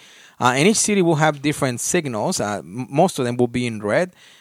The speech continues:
but you will have this gre-, green cube that you're gonna be able to move around in. That way you can open those routes. And also, it's gonna have some intersections, so a bunch of intersections, but you're gonna play your, uh, blacks, black discs, I'm sorry, where you're gonna be trying to switch them,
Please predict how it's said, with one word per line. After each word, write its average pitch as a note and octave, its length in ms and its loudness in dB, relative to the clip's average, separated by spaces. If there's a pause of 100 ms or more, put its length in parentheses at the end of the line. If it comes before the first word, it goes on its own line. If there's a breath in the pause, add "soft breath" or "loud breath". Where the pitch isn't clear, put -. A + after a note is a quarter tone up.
(120)
but B2 140 4
you C#3 120 4
will D3 80 4
have C3+ 220 2
this B2+ 200 -2
gre-, C3+ 340 0
green F#3+ 300 0
cube B2+ 300 -2
that A2+ 160 -4
you're A#2 240 -2
gonna A#2+ 220 -2
be A#2+ 240 -4 (120)
able A#2+ 300 0
to A2+ 220 -2
move B2 240 0
around B2 300 2
in. A#2+ 80 -8
That A#2 100 -2
way A#2 120 0
you A#2+ 120 0
can A#2 200 -6 (100)
open A#2+ 460 4 (440 soft breath)
those A#2 280 0
routes. C#3 420 4 (320 loud breath)
And A#3 140 4
also, A3+ 460 6 (100)
it's D3 240 0
gonna D3+ 180 0
have D#3 160 2
some D#3 200 0
intersections, D3 720 0
so A#2 140 0
a A2+ 60 -2
bunch A3+ 260 2
of C#3 100 0
intersections, C#3 480 -2
but C3 120 0
you're B2+ 80 -2
gonna C3+ 160 -2
play C3 240 0
your, B2 260 -2
uh, A2+ 260 -2
blacks, D3 680 -2
black D#3+ 420 -4
discs, A2 260 -8
I'm G#2+ 100 -8
sorry, A2+ 280 -6 (320 loud breath)
where C3 140 2
you're D#3 80 4
gonna F3 180 2
be E3 120 0
trying D#3+ 260 2
to C3+ 120 -6
switch - 400 -2
them, A#2+ 280 -8